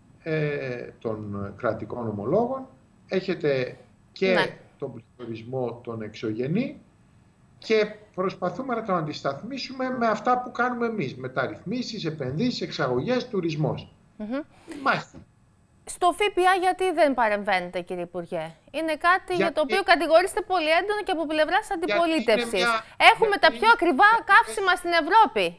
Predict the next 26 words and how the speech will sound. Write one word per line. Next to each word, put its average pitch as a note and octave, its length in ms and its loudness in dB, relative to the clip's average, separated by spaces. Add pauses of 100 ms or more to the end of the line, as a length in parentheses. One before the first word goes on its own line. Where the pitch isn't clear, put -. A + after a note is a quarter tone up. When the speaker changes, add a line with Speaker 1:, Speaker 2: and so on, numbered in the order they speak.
(160)
Speaker 2:
λέει A3 140 4
η - 20 6
αντιπολίτευση. E3+ 880 -4 (120)
Speaker 1:
Ε, D#3 80 -20 (160)
για, F#3 260 -6 (160)
επειδή, G3 680 -6
επειδή F#3+ 320 -6
Speaker 2:
Ναι. A3+ 60 0
Speaker 1:
η A#3 40 2
αντιπολίτευση G3+ 720 -2
φρόντισε G#3 520 0 (300)
σε E3 480 -4 (300)
χρόνο G3 400 2
που F#3 160 -6
δεν A#3 140 -4
υπήρχε D3+ 280 -6
πρόβλημα C3+ 800 -4 (440)
να, F3 480 -4 (180)
να D#3+ 220 -4 (420)
αυξήσει, G#3+ 760 -8
θυμίζω, G#3 420 -4
το A3 120 -4
φόρο A3+ 240 0
των A3 140 -4
καυσίμων. F3+ 560 -2 (500)
Και E3 420 0